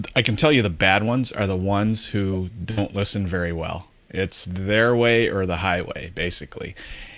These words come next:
And it's, uh, it's very difficult to build a trusting, cohesive team if that's how it's gonna be. If you're not looking for feedback or collaboration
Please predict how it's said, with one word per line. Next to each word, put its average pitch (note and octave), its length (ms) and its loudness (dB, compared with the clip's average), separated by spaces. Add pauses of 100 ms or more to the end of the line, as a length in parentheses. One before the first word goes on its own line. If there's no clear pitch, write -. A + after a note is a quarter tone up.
(140)
And F#2+ 540 2 (240)
it's, - 380 -2
uh, G2 220 4
it's - 160 -4
very B2 200 4
difficult C#3 520 0
to G#2+ 520 0 (160)
build A#2 300 4
a G#2 140 0 (320)
trusting, A2+ 480 0
cohesive G#2+ 520 2
team A2+ 480 0 (280)
if A2 200 -2
that's G#2 260 2
how G2 160 0
it's F#2 120 -6
gonna F2+ 200 -4
be. E2 340 -4
If F#2 240 -8
you're G2+ 260 -2
not A2 380 0 (120)
looking A#2 320 0
for F#2+ 280 -2
feedback G#2+ 720 0 (560)
or F#2+ 580 0 (400)
collaboration A2 1300 2